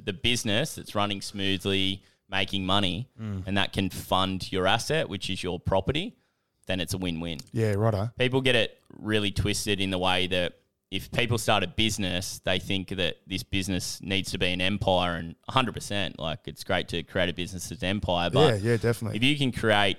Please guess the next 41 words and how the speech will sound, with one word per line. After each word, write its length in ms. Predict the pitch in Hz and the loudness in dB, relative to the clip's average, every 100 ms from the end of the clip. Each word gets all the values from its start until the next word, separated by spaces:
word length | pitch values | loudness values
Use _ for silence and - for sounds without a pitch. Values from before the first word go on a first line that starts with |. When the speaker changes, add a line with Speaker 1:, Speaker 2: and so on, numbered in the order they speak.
| - | -2
Speaker 1:
a 80 | 95 | -2
business 640 | 104 104 101 92 85 - | 2 0 2 -2 -2 -2
that 200 | 92 - | -4 -2
can 200 | 92 90 | -2 -4
sustain 600 | - 87 - - 95 101 | -4 -6 -4 0 2 2
itself 720 | 98 - 80 92 190 - - - | -2 -4 0 2 2 -4 -14 -8
and 160 | 95 98 | -6 -4
sustain 720 | - 90 - 104 95 98 98 | -4 -4 -4 0 2 2 0
the 120 | 95 | -2
loans, 840 | 87 87 87 110 151 196 - - - - | -2 -2 0 0 -2 -6 -8 -10 -14 -12
so 380 | - 92 92 87 _ | -2 0 0 -2 _
the, 160 | 98 87 - | -8 -8 -8
to 100 | 90 | -4
pay 280 | - 92 101 | 0 2 2
for 120 | 101 | -2
the 120 | 87 | -4
loans, 300 | 87 92 123 | -2 0 4
Speaker 2:
Yeah, 120 | 196 | 8
Speaker 1:
to 60 | 127 | 8
Speaker 2:
yeah, 120 | 143 | 8
Speaker 1:
pay 60 | 127 | 6
for 120 | - | 4
the 60 | 117 | 6
Speaker 2:
yeah. 100 | 135 | 6
Speaker 1:
mortgages, 500 | 123 131 180 214 - _ - _ - | 6 2 0 -2 -8 _ -20 _ 0
then 120 | 107 | 2
it's 160 | 110 113 | 2 2
a 40 | |
win. 380 | 113 139 98 65 - | 4 4 2 -2 -2
And 180 | 101 | 2
then 160 | 104 104 | 2 2
at 100 | 101 | 0
the 120 | 110 117 | 2 4
end, 360 | 113 101 - - | 4 2 -2 -4
on 180 | 110 104 | 2 2
the 80 | 90 | 4
long 240 | 104 151 123 | 4 6 6
run, 340 | 90 90 139 _ _ _ | 4 2 -2 _ _ _
the 60 | - | -4
properties 520 | - 107 - 98 95 | 4 6 6 0 -2
start 520 | - - 95 92 90 | -4 2 4 4 2